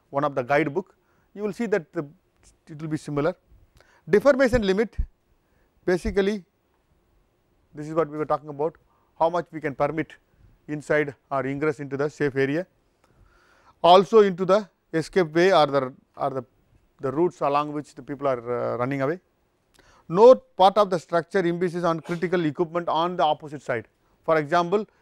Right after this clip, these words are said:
you have a well bay area and you have a process area. Process area, you will have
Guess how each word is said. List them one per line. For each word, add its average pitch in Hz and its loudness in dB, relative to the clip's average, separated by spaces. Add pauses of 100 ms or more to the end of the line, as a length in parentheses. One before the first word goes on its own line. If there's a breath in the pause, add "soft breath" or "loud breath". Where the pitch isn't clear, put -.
(160)
you 160 -2
have 160 4
a 156 2
well 170 2
bay 175 2
area 151 -2 (160)
and 147 -10
you 147 -4
have 151 0
a 143 0
process 156 -2
area. 135 -4 (460)
Process 180 -2
area, 185 0
you 175 -2
will 170 -2
have 156 0